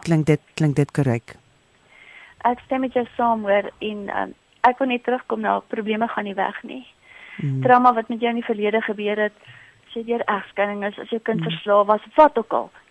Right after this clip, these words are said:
Speaker 2: hierdie goed gaan nie weg nie. Maar as jy daaroor begin praat in 'n veilige ruimte,
Speaker 1: Hmm.
Speaker 2: met iemand wat jy kan begelei, ehm,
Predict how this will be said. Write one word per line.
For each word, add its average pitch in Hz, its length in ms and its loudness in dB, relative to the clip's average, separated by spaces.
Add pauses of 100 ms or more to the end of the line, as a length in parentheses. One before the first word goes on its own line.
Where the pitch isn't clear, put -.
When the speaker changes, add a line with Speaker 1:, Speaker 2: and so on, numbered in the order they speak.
(100)
Speaker 2:
hierdie 226 220 0
goed 320 120 -6
gaan 269 160 -2
nie 269 100 -2
weg 190 300 -2
nie. 208 240 -14 (580)
Maar 214 520 2 (760)
as 214 180 -4
jy 233 60 -8
daaroor 220 260 -2
begin 214 300 -8
praat 214 320 -2 (340)
in 208 100 -4
'n 202 60 -6
veilige 214 440 0
ruimte, 196 400 -2 (280)
Speaker 1:
Hmm. 156 300 -6 (340)
Speaker 2:
met 208 160 -14
iemand 233 280 -2
wat 220 100 -2
jy 196 80 -6
kan 208 160 -4
begelei, 196 440 -2 (800)
ehm, 196 240 2